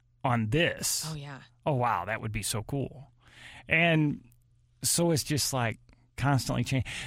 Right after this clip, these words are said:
Speaker 1: I guess the one thing is, though, is my customers probably wouldn't love this, but <laughs> I've built more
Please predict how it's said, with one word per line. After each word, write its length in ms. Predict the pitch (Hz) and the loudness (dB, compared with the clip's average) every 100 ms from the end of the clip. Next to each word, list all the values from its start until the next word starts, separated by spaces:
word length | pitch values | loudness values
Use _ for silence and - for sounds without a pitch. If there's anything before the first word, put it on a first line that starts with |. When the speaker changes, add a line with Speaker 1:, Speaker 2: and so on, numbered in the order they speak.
| - - | -8 0
Speaker 1:
I 120 | 190 | 4
guess 220 | 202 196 | 4 4
the 100 | - | 4
one 220 | 156 175 | 4 4
thing 160 | 165 170 | 4 4
is, 220 | 165 147 | 4 4
though, 180 | 165 151 | 4 4
is 260 | 135 110 - - _ _ _ _ _ _ _ _ _ _ _ _ _ | 4 0 -4 -12 _ _ _ _ _ _ _ _ _ _ _ _ _
my 360 | - 143 135 131 | -2 2 4 2
customers 480 | - 143 - 113 - | 2 2 2 -2 0
probably 240 | 113 110 | 2 2
wouldn't 240 | 110 - | 0 0
love 180 | 117 117 | 0 0
this, 200 | 123 120 | -2 -2
but 220 | - 135 - - 123 113 101 | -2 -4 -2 -6 -6 -6 -2
<laughs> 120 | 170 - - _ _ - | -2 -2 -8 _ _ 2
I've 220 | 170 135 | 2 4
built 200 | 147 165 | 2 0
more 520 | 139 147 156 156 - | 2 2 4 4 2